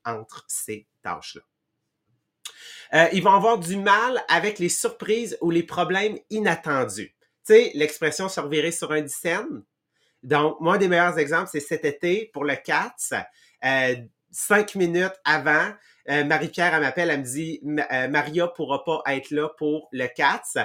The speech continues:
On aurait besoin de toi qui fasses les transitions entre les différentes formations. » Ben, j'ai été capable de me revirer sur un dix cents puis de comme faire cinq minutes avant l'événement que j'assistais, de faire comme, « OK, parfait, good, je suis correct, on est seté. » Pourquoi ?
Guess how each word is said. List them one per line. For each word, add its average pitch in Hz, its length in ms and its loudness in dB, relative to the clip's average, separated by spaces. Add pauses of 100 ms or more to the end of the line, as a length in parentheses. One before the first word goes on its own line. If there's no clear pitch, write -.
(240)
On 135 140 -2
aurait 147 160 0
besoin 156 320 2
de 151 60 -4
toi 175 200 -4
qui - 160 -12
fasses 170 300 -2
les 147 160 -4
transitions 147 920 -4 (140)
entre 147 320 -2
les 131 80 -6
différentes 135 500 -4
formations. » 110 640 -6 (640)
Ben, 170 80 2
j'ai 170 120 2
été 190 160 -4
capable 190 380 0
de 165 80 2
me 156 100 0
revirer 143 300 -2
sur 151 180 -6
un 143 100 0
dix 143 140 -10
cents 190 180 -2
puis 190 120 -14
de 147 100 4
comme 147 240 -2
faire 160 240 0
cinq 190 320 -2
minutes 180 280 -2
avant 147 200 0
l'événement 139 580 0
que 139 160 -4
j'assistais, 131 540 -2
de 147 80 -2
faire 127 220 -2
comme, « 165 220 2 (340)
OK, 160 220 2 (140)
parfait, 156 380 0
good, 151 240 0
je - 80 -6
suis - 140 -8
correct, 139 440 -4
on 131 160 -4
est 127 60 -6
seté. » 123 500 -8 (260)
Pourquoi ? 170 480 -4